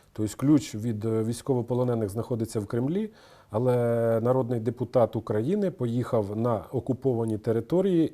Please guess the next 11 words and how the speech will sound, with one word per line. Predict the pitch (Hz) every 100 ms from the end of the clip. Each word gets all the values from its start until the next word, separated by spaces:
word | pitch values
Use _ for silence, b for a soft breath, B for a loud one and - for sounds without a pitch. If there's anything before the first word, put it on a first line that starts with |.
| 123
і, | 123 113
е, | - - - - _ _ _ _ _ _ _ - 107 107
я | 123
б | 139
навіть | 143 131 123
не |
сказав, | 127 135 123 127
що | -
вести | 123 135 -
переговори, | 127 127 127 127 143 180 165 120 107 101
ну, | 123 120 104 101 98